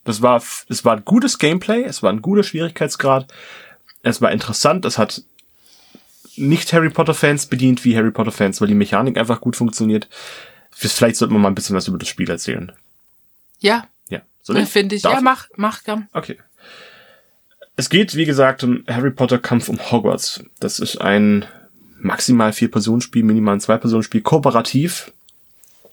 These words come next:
Speaker 1: für circa fünfundvierzig bis sechzig Minuten ab elf Jahren. Herausgeber ist Kosmos, wo ich auch schon stutzig war, weil ich denke, hm, kann Kosmos das?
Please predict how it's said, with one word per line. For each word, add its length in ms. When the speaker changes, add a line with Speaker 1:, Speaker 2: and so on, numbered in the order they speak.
Speaker 1:
für 220
circa 320
fünfundvierzig 720
bis 160
sechzig 420
Minuten 460
ab 240
elf 260
Jahren. 400
Herausgeber 560
ist 140
Kosmos, 720
wo 100
ich 160
auch 200
schon 240
stutzig 480
war, 140
weil 80
ich 100
denke, 400
hm, 360
kann 240
Kosmos 500
das? 320